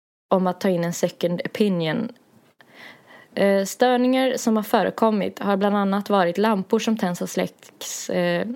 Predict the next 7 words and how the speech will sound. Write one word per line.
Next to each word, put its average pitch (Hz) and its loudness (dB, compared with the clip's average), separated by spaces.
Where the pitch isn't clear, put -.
utan 196 2
extern 170 -2
aktivering. 196 0
<laughs> 180 -6
Eh, 202 4
diverse 262 2
radioenheter 226 2